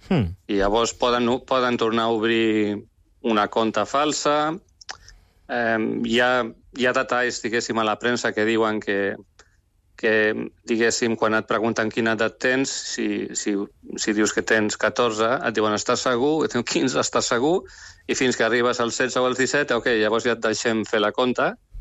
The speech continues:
Speaker 2: cosa que és inacceptable, i tots aquests, eh, detalls són els que
Speaker 1: Mm.
Speaker 2: el govern està dient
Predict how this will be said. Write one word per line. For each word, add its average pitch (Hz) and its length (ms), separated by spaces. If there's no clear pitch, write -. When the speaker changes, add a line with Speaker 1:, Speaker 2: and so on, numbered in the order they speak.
Speaker 2:
cosa 113 280
que - 100
és - 80
inacceptable, 120 880
i 113 80
tots 107 280
aquests, - 500
eh, 101 720
detalls 127 440
són 113 160
els 107 180
que 101 280
Speaker 1:
Mm. 113 160
Speaker 2:
el 107 60
govern 107 420
està 113 260
dient 117 400